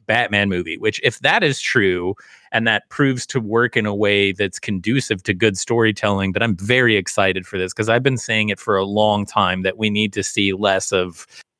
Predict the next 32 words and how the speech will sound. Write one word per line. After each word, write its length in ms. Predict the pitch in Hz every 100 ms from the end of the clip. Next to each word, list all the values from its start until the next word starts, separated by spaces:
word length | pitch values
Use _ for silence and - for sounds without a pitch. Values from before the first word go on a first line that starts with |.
| -
you 120 | 113
know, 380 | 90 90 87 85 - - _ _ _ _ -
action 480 | 131 143 - 117 107
Batman, 520 | 104 101 95 98 98
which, 160 | 101 -
don't 160 | 202
get 100 | 196
me 60 | 175
wrong, 440 | 185 127 113 123 - _ _
I 60 | 117
love 240 | 131 170 160
the 140 | 170
action 480 | 170 175 - 180 151
because 460 | 135 156 127 123
I 160 | 135 123
also 480 | 135 147 160 160 135
tout 400 | - 143 135 -
that 400 | 127 123 113 -
the 120 | 135
other 220 | 135 151
Batman, 440 | 131 139 131 127 143
there's, 140 | 175
like, 120 | 220
two 160 | - 247
sides 420 | - 196 156 143
to 60 | 127
me. 160 | 107 92
I 120 | 139
love 300 | 165 170 160
the 100 | 147
Detective 560 | 127 123 202 - 185
Batman, 560 | 165 208 196 190 185 180